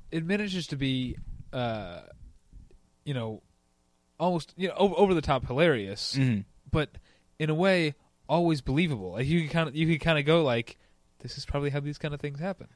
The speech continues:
Speaker 2: Yeah.
Speaker 1: Like, and that's, that's what makes it, uh, kind of a horror film <laughs> in addition to being a comedy.
Speaker 2: Yeah, absolutely. I mean, the realization's like,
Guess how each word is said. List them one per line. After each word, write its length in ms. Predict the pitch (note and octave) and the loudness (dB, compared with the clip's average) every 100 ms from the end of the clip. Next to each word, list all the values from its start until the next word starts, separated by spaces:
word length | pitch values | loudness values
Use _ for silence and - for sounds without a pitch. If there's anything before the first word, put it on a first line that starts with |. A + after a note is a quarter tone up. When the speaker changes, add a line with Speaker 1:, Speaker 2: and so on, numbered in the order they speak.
| _ - | _ -2
Speaker 2:
Yeah. 260 | B2+ G2+ - | 2 2 0
Speaker 1:
Like, 340 | B2+ A#2 - _ - - | -4 -6 -8 _ -20 -12
and 320 | G#2+ G2+ C3+ | -6 -4 0
that's, 240 | C#3+ D#3 - | 2 4 6
that's 240 | F3+ D#3 | 4 6
what 120 | F3 | 2
makes 260 | D3 D3+ C3+ | 2 0 2
it, 180 | C#3 - - - - - - | 0 -2 -16 -20 -20 -20 -8
uh, 400 | B2 A2+ A2 G#2+ - | -4 -2 -2 -4 -4
kind 200 | B2+ B2+ | -6 -2
of 80 | B2+ | -2
a 60 | |
horror 300 | A#2+ E3+ C3+ | 4 4 4
film 280 | - A#2+ B2 | -2 -2 4
<laughs> 20 | G#3+ | 6
in 100 | G3 | 6
addition 420 | E3+ E3 D3 C3 | 6 4 2 -2
to 100 | C3 | -2
being 240 | B2+ B2+ | -2 -2
a 40 | A#2+ | 0
comedy. 180 | B2+ A3+ | 4 4
Speaker 2:
Yeah, 180 | D#3 G#2 _ - B2 | 4 -4 _ -12 -4
absolutely. 600 | D#3+ - F#3 G#3+ A2 - | -2 0 0 0 -2 -2
I 100 | C3 | 0
mean, 320 | C3+ C3 B2+ - _ _ C3+ | 2 0 -4 -8 _ _ -4
the 100 | C3 | 2
realization's 540 | C#3+ D3 C#3 C#3+ B2 | 4 4 2 0 -2
like, 140 | G#2+ | -6